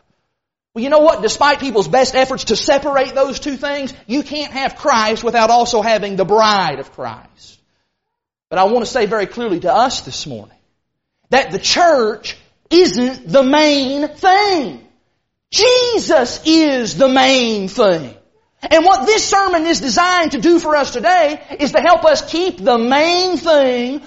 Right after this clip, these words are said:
the main thing. I need to do that on a personal level, first of all. I need to be making sure that I am a follower of Christ, not a follower of some congregation. And then I also need to be doing that on a practical level as I talk with people, as I talk with those who are lost, those who are in sin,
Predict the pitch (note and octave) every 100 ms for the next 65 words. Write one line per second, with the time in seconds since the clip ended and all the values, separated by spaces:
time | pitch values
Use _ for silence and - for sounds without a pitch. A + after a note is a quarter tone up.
0 | - E3 C#4 B3+ A#3 C4 C4+ C#4+ C#4+ C#4+
1 | C4 - D#4+ A#3+ A3 F3 C#3 G#2+ G2+ _
2 | _ _ _ _ - C4+ E4+ D#4+ C4 D4+
3 | D4+ D4 - B3 B3 F#3 - D4 - G#3
4 | D#3 D3+ D3 B3+ B3 - D3 A2+ - -
5 | _ _ - B3+ F4 D#4 D4 D4+ D4+ C4
6 | D#4 D#4 - A#3+ A3 C#4+ D#4+ C4+ B3 -
7 | D4 C#4 D#4 C#4+ C#4+ C#4+ A3+ - - D#4+
8 | D#4 D4 E3 A#2 - - - - _ _
9 | _ - G3+ B3+ B3 C4+ C4 C4 G3 F3+
10 | E3 - A#3+ A3 - B3 A#3+ A3+ A#3 B3+
11 | B3+ - D3+ A2+ _ _ _ _ _ -
12 | D4+ F4 E4+ D#4+ G#4 E4 D#4 C#4+ C4+ D4+
13 | D4+ D4 C4+ C4 - F4+ F#4 - G#3+ G3+
14 | F3 F3+ A3+ B3 - F4+ F#4+ C#4 - B3+
15 | G3+ G#3 G#3 D4+ D4 C4 C#4 A#3+ A#3 A#3
16 | D4 D#4 C4+ - C4 C4+ C4 A#3+ A3 -
17 | F4 D#4